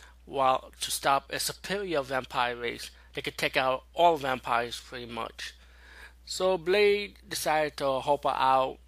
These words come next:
but Blade also have to work with her team. So Blade meets these n-, new team members for this woman that he's gonna be working with to stop these vampires,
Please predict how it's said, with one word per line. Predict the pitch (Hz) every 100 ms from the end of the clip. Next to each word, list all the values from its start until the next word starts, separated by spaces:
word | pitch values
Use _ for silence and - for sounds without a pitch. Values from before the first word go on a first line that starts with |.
| - - - - - 131
but | 139 135 139
Blade | 147
also | 156 147
have | 147
to | 135 139
work | 135 127
with | 131 139 131
her | - 143 - -
team. | - 185 139 123 - - - - -
So | - 175 156
Blade | 175 185
meets | 180 - -
these | 160 139 165
n-, | 160
new | 160 165
team | - 175 160
members | 151 147 147 143 - - - - - -
for | -
this | 143 135
woman | 135 135 139
that | 131 127
he's | 139
gonna | 135 127
be | 131
working | 127 131 131 - -
with | 131 131 135 - - - - - - -
to |
stop | - 160 156 -
these | 139 123
vampires, | 127 123 - 123 113 117 - -